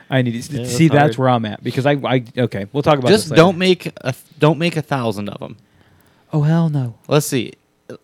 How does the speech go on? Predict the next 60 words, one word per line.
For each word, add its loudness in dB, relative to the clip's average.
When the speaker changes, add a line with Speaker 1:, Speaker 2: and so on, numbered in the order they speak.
Speaker 3:
eighty 0
people. -2
Is -2
that, 0
what -6
was -2
there? -2
What -6
was -8
there -4
last -6
Speaker 1:
So, -2
Speaker 3:
year? -4
Speaker 1:
yeah. -2
Speaker 3:
Eighty 0
people. 0
God, -6
I'd -8
make -12
two -8
hundred -6
tacos. -8
But 0
you -4
guys 2
are -2
both 2
Asian. 0
Your -8
math -2
skills -6
should -12
be -6
better 0
than -8
mine. -8
I -6
don't -4
know. -10
Speaker 1:
Well, 4
I'm 0
just -6
thinking 0
two 0
hundred 0
tacos, 0
because -2
if -8
this -2
doesn't -2
work, 0
I'm, -2
whatever 2
I 2
tell 0
Jay -2
Daniel, -2
I'm -6
gonna -4
cover -6